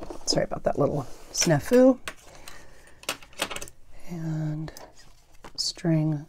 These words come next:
on. I know there's a gazillion things I'm forgetting to say, but I'm trying to focus and get this done fairly quickly. So there you go. Same concept, same idea,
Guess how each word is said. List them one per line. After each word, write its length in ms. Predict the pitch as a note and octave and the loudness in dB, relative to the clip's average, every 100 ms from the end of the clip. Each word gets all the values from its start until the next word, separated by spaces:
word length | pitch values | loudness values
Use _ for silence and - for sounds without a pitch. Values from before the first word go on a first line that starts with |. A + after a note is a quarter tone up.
| - | -8
on. 460 | C#3+ C#3 B2+ C#3+ B2 - - - - - - - - - - - - - - - - - - - - | -8 -8 -10 -10 -10 -10 -10 -10 -10 -10 -14 -16 -16 -18 -20 -20 -20 -20 -20 -20 -20 -18 -16 -4 6
I 40 | |
know 140 | D#3+ | 10
there's 180 | D#3+ C#3+ | 10 10
a 60 | C#3 | 8
gazillion 400 | C#3+ D3 F3 D#3 | 4 6 6 6
things 220 | D#3 C#3+ | 4 2
I'm 120 | D3 | 2
forgetting 400 | C#3+ C3+ D3+ C#3+ | 2 0 2 2
to 40 | C#3+ | 2
say, 300 | - C#3 D#3 | 2 2 0
but 160 | E3+ - | -2 -2
I'm 240 | C#3+ B2+ - | -2 -2 -2
trying 220 | - F3 | 0 2
to 80 | D3 | 4
focus 400 | - D3+ D#3+ - | 4 4 2 -2
and 80 | D#3+ | 0
get 140 | D#3 | -2
this 160 | - - | -2 -4
done 280 | - D3 | 0 0
fairly 400 | C3 - F3 E3 | 0 -4 -4 -2
quickly. 300 | D#3 - - | -4 -4 -2
So 160 | D3 A#3 | 4 8
there 120 | G#3+ | 8
you 60 | G#3+ | 8
go. 220 | E3 D3 - - - - - - | 6 4 0 -10 -14 -14 -20 -4
Same 280 | - A3 G#3+ | 4 8 8
concept, 560 | - G3 - F#3+ - - - - - - | 8 8 8 2 0 -10 -12 -14 -16 -2
same 280 | - F#3+ F#3+ | 4 6 8
idea, 400 | E3+ E3 E3 | 8 8 6